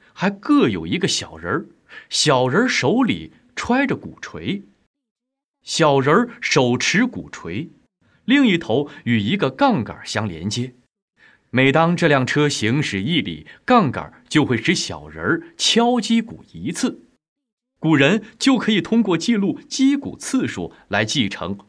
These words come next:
路程的远近了。因为车每行驶一里，小人儿就击鼓一次，所以这辆车称为计里鼓车。这个车太神奇了，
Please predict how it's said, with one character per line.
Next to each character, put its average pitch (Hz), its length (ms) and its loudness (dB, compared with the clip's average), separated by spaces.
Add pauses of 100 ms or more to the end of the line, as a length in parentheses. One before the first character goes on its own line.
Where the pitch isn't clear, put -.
路 117 300 0
程 98 220 -6
的 107 80 -6
远 - 380 -14
近 196 200 -2
了。 - 180 -14 (880)
因 160 180 4
为 139 320 6
车 151 280 4
每 101 200 2
行 117 260 -2
驶 113 160 -2
一 160 160 0
里， 82 260 -8 (200)
小 113 320 2
人 101 120 0
儿 190 240 0
就 117 160 -2
击 240 300 -2
鼓 - 180 -10
一 85 240 -10
次， - 320 -8 (400)
所 190 220 2
以 156 240 0 (160)
这 247 320 2
辆 87 240 -6
车 113 320 -4 (140)
称 127 220 0
为 98 320 -2 (260)
计 127 500 2
里 120 340 -2 (120)
鼓 87 160 -18 (180)
车。 165 320 0 (1300)
这 277 140 0
个 208 100 2
车 240 320 2 (220)
太 247 340 2
神 113 300 -2
奇 92 220 -4
了， 92 240 -4